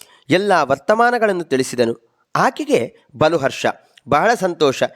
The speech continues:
ಈಗ ಉಪಮನ್ಯುವು ಎಲ್ಲರಿಗೂ ಪೂಜ್ಯ ಹಾಗೂ ಸುಖಭಾಗಿಯಾದನು. ನಂದೀಶ್ವರರು, "ಸನತ್ಕುಮಾರರೇ,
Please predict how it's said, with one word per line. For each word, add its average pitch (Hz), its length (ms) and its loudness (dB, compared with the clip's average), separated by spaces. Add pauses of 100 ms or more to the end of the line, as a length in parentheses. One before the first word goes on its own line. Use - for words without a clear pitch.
(280)
ಈಗ 185 180 2
ಉಪಮನ್ಯುವು 160 840 0 (240)
ಎಲ್ಲರಿಗೂ 190 460 2
ಪೂಜ್ಯ 196 440 0
ಹಾಗೂ 147 420 -2 (720)
ಸುಖಭಾಗಿಯಾದನು. 147 1080 0 (400)
ನಂದೀಶ್ವರರು, 175 1080 -2
"ಸನತ್ಕುಮಾರರೇ, 139 920 0